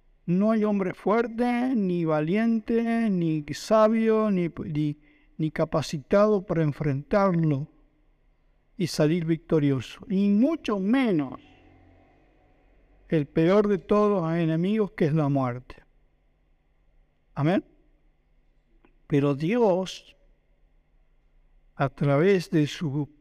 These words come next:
buena voluntad, de su palabra, Él va a proveer lo que nuestra alma necesita. Amén.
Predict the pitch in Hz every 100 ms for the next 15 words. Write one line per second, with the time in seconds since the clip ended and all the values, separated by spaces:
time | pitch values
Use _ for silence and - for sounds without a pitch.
0 | _ - 180 165 185 185 165 151 151 147
1 | 180 175 147 127 147 - 143 180 202 175
2 | 165 170 - 240 233 180 175 202 196 -
3 | 165 156 160 170 202 170 143 - _ _
4 | _ _ _ _ _ _ - 147 - 143
5 | 151 - 156 165 160 156 151 - 127 -
6 | 180 151 - 131 - _ _ _ _ -
7 | 131 156 180 202